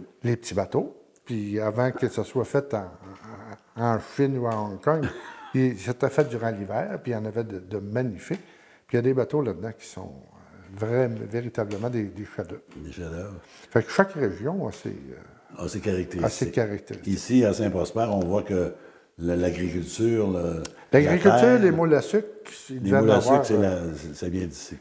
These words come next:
Speaker 1: mais, euh, la Beauce, c'est y compris dans des érablières, euh, souches.
Speaker 2: On est assis sur deux magnifiques chaises berçantes. Euh, les chaises,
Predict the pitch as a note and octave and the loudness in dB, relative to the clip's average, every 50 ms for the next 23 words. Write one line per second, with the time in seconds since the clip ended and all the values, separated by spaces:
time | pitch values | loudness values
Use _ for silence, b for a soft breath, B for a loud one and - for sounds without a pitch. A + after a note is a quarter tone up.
0 | _ _ - B2 A#2+ A#2+ A#2 A#2 A2+ A2 G#2+ G#2+ G#2+ A2 A#2 A2+ A2 A2 A#2+ C3+ | _ _ 0 2 2 4 2 2 0 0 -2 -4 -2 -2 -2 -2 0 2 2 2
1 | C#3+ C#3 C3 - - - A#2 G#2 G2 G2 F#2 F2 E2 E2+ F2 F2+ F2+ F2+ - - | 2 2 0 -6 -8 -8 -8 -6 -6 -8 -10 -10 -12 -14 -16 -16 -18 -20 -20 -20
2 | - - - - - - G#2 - - A2 G#2+ - - A2+ B2 A#2 A2+ G#2+ G2 F#2 | -20 -20 -20 -16 -14 -12 -4 0 2 2 2 0 -6 -10 -8 -6 -6 -6 -6 -8
3 | F#2+ F#2 - - - - - F2+ - - F2+ - - - G#2 G#2+ G#2 G2 F2+ F2 | -12 -16 -18 -20 -20 -20 -20 -20 -20 -20 -20 -20 -20 -20 -14 -10 -6 -6 -6 -6
4 | E2+ F2+ F#2 - - A#2+ G#2+ G2+ A2+ G#2+ G2 G2+ G2 G2 G#2+ A2 A#2 A#2+ A2 G#2 | -8 -10 -8 -4 -2 -2 -2 -2 -2 -4 -4 -6 -6 -4 -2 -2 0 -2 -2 -4
5 | - - F2 D#2+ - - A#2 - _ - - - - - D#3 E2 - - - - | -8 -14 -20 -20 -20 -20 -20 -20 _ -16 -14 -12 -6 -2 -2 -2 -2 -4 -16 -20
6 | B B B B B B B B B B B G2 G2+ B2 C#3 C#3 - G#2+ - - | B B B B B B B B B B B -2 0 0 2 2 0 -2 -2 -2
7 | C#3+ C3+ - - G#2 F#2+ E2+ G2 A#2 A2 G2 F#2 F2+ E2+ E2 - - G2 - - | -6 -8 -6 -6 -6 -4 -2 0 0 0 0 0 -2 -4 -4 -6 -8 -10 -10 -8
8 | - F#2+ F2+ F2 E2 D#2+ D#2+ D#2 D2+ D#2+ - - - - F2 E2+ - - - - | -6 -6 -4 -4 -6 -6 -8 -8 -8 -8 -8 -8 -8 -8 -8 -8 -10 -14 -18 -20
9 | _ _ _ B B B B B B B B B B B B F2 F2+ F2+ F#2 F#2 | _ _ _ B B B B B B B B B B B B 0 2 4 4 4
10 | F2+ F2 F2+ F2+ - - - - _ _ _ _ _ _ _ _ _ _ _ _ | 4 2 0 -4 -8 -14 -18 -20 _ _ _ _ _ _ _ _ _ _ _ _
11 | _ _ - G2 G2 G2+ G#2 - - - C#3+ D3+ E3 E3 E3 D3+ B2+ G2+ E2+ E2 | _ _ -4 -2 0 0 0 -2 -2 2 2 2 4 4 2 2 2 0 -2 -6
12 | - - - D#2+ F2 E2+ D#2 - - - - | -8 -8 -6 -4 -4 -4 -4 -6 -10 -12 -14